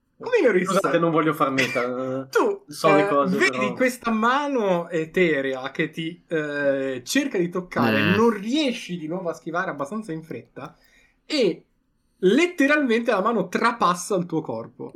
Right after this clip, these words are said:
Speaker 3: Bello.
Speaker 1: E nel momento, mentre torna indietro, vedi che un pezzetto di qualcosa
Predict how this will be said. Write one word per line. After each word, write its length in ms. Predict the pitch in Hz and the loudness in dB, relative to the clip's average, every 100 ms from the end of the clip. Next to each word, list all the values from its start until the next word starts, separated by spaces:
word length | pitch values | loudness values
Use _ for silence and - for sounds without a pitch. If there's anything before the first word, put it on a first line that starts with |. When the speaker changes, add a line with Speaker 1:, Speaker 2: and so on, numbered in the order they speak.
| 440 | -8
Speaker 3:
Bello. 420 | 214 98 - - _ _ _ _ _ _ _ _ _ _ _ - | -6 -6 -10 -14 _ _ _ _ _ _ _ _ _ _ _ -4
Speaker 1:
E 360 | 320 254 - _ _ _ _ _ _ | 0 0 -2 _ _ _ _ _ _
nel 160 | 220 269 | 2 4
momento, 400 | 262 302 311 320 | 2 -2 -6 -4
mentre 440 | 202 330 370 302 - | 0 0 2 0 2
torna 400 | 269 330 254 196 | 2 2 0 -2
indietro, 760 | 175 160 160 143 131 139 165 | -2 -2 -2 0 -2 -2 -2
vedi 360 | 240 247 170 175 | 0 0 0 -2
che 260 | 196 180 - | -2 -2 -2
un 280 | 311 294 _ | -4 -4 _
pezzetto 720 | 269 233 - - 370 - 208 | 0 0 -4 -2 -2 0 0
di 140 | 180 | 0
qualcosa 1080 | 175 196 180 175 170 127 120 123 131 151 | 0 2 2 2 0 0 -2 -4 -4 -4